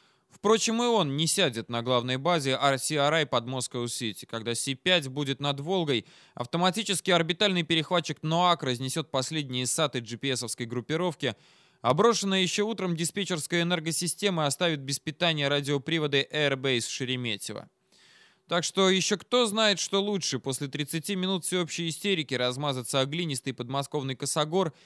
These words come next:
или бегать среди выгоревших коробок аэропортовского поселка с горящей покрышкой, прикрученной на спину ягозой.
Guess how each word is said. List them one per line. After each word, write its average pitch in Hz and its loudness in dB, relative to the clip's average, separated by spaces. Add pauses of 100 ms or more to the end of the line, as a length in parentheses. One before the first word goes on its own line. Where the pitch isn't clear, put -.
(320)
или 147 2
бегать 196 2
среди 175 0
выгоревших 185 -2
коробок 170 2
аэропортовского 147 0
поселка 160 0
с 123 -4
горящей 160 2
покрышкой, 143 -2
прикрученной 135 -6
на 117 -4
спину 123 -6
ягозой. 107 -4